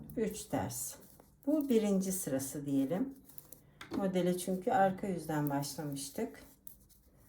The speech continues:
Toplamda dört sıradan oluşan bir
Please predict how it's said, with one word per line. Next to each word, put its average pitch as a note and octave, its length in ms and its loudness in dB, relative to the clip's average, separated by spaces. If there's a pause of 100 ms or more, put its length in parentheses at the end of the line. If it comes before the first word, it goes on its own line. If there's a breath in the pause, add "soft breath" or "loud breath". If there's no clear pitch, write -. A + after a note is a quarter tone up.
(420 soft breath)
Toplamda B3 800 6
dört A3 240 4
sıradan E3+ 480 0
oluşan A3 560 -2
bir E3 300 -2